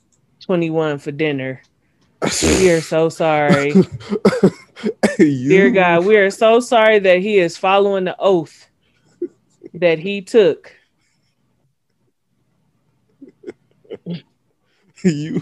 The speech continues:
Speaker 2: are so annoying. <laughs> We are so sorry. We are so sorry that
Speaker 1: <laughs>
Speaker 2: your, your husband out here trying to fight this virus and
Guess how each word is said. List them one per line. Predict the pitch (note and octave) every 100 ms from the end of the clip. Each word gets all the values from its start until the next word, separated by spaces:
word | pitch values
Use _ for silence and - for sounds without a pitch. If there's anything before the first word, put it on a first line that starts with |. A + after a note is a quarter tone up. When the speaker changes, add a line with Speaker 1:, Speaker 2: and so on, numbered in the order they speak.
| -
Speaker 2:
are | A#2 A#2
so | - - D#3 D3+ D3
annoying. | C3+ - - F3 - G3+ G#3 G#3 G3+
<laughs> | F#3+ G3+ G#3 G3+ G3+ - G3+ - G3+ - - - _ - _ _ _ _ _ _ _ F3+ C#3+ _ _ -
We | C#3+ F#3
are | D3
so | C#3 F3 F3+ F#3
sorry. | G#3 E3 D3+ A#2+ A2+ A2 D3 _ _ _ _
We | F3
are | G3
so | D#3+ G3 F#3+
sorry | - E3 C#3+
that | C3+ E3+
Speaker 1:
<laughs> |
Speaker 2:
your, | D#3 D#3+
your | A#2+ D3 D#3+
husband | E3 D#3+ C#3+ C3+ C3+
out | C#3
here | D#3+ D3
trying | - D3 C#3+
to | C3+ A#2+
fight | D3+ D#3 D3
this | C#3+
virus | C#3 D3 D3 B2+ B2 B2 -
and | A#2+ A#2+ A#2+ A#2